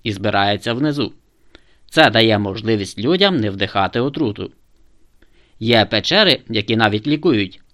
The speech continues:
Знаходячись у таких печерах протягом декількох днів, людина почуває себе краще, загоюються рани, зникають деякі захворювання,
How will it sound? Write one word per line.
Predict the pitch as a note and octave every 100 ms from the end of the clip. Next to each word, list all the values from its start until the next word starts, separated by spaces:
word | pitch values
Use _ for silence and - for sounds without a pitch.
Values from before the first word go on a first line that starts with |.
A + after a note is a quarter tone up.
| _ _ _ _ - _ A2
Знаходячись | C3 F3+ G3+ C3+ A2 G#2 -
у | A#2+
таких | A2 G#2 G2+ -
печерах | G2 G#2 E3 G3 B2 -
протягом | - G#2 A2 A#2 A#2
декількох | G#2+ G2 C3 - D3+
днів, | D#3 D3 G2 - _ _ - _
людина | A#2+ C3 C3 A2+
почуває | G2 F#2+ G2 F#2+ B2 D#3
себе | F#3+ F3+
краще, | F#3+ B2+ G#2 - A2 A#2 - _ _
загоюються | G#2+ A2 G#2+ A2 A2 A#2+ A#2 D#3+ D#3+
рани, | C3+ G2+ - _ _ _ _ _ _
зникають | A2 G#2+ G#2+ D#3 G3 F3
деякі | G#2+ G2 A#2 B2+
захворювання, | C3+ D3+ E3 B2 G2+ G2+ G2 G#2+